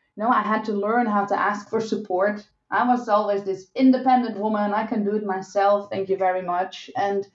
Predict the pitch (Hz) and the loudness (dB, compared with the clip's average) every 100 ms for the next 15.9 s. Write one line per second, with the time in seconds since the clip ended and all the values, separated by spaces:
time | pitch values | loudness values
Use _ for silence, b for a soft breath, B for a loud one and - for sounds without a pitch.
0 | _ _ _ _ 240 208 254 262 254 214 | _ _ _ _ -6 2 2 2 2 2
1 | 254 240 214 208 190 190 190 208 208 262 | 2 -2 -4 -4 -2 -4 0 0 2 2
2 | 269 180 175 208 240 - _ _ _ _ | 0 -2 -2 -2 -2 -8 _ _ _ _
3 | _ _ _ _ - 196 196 196 190 240 | _ _ _ _ -4 -2 0 -2 -2 -2
4 | 240 269 254 214 202 220 - _ _ 240 | 4 4 4 0 -2 -8 -12 _ _ -8
5 | 233 247 247 240 277 226 254 254 247 247 | -2 -2 -4 -4 -2 2 0 0 -2 0
6 | 247 220 196 - - 202 196 - - - | 0 -2 -6 -10 -6 -2 0 -2 -4 -6
7 | - 214 214 226 - 233 226 160 - - | -4 -4 -4 -8 -6 -2 -2 -2 -6 -20
8 | - - 185 196 - - - 220 208 254 | -20 -10 -8 -8 -8 -4 -2 -2 -4 -4
9 | 214 202 190 - 175 - - - _ _ | -4 -4 -8 -10 -10 -10 -14 -20 _ _
10 | 185 185 180 185 196 - 233 226 185 - | -10 -4 -2 0 -2 -4 -4 -2 -4 -6
11 | 190 190 185 175 - 185 214 226 - - | -6 -6 -6 -8 -10 -8 -6 -6 -8 -14
12 | _ _ _ _ _ - 226 220 214 214 | _ _ _ _ _ -6 2 2 2 0
13 | - _ _ _ _ _ _ - 254 262 | -6 _ _ _ _ _ _ -2 0 0
14 | 311 262 262 208 240 381 254 - - 202 | 0 4 4 4 0 0 -4 -4 -6 -2
15 | 208 202 226 214 208 208 196 190 | 2 2 2 0 -2 -2 -2 -4